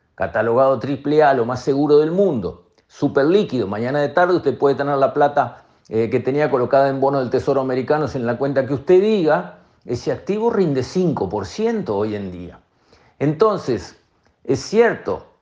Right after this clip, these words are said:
la renta de los campos uruguayos subió, la renta ganadera, la renta sojera, la renta subió, pero ha, ha subido también la parte de abajo del divisor.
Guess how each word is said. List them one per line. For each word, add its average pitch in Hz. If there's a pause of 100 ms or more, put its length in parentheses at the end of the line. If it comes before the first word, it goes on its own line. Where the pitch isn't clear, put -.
la 104
renta 160
de 110
los 110
campos 160
uruguayos 147
subió, 185 (180)
la 101
renta 104
ganadera, 123
la 95
renta 110
sojera, 160
la 101
renta 151
subió, 208 (400)
pero 165
ha, 151
ha 160
subido 170
también 147
la 135
parte 139
de 123
abajo 123
del 101
divisor. 98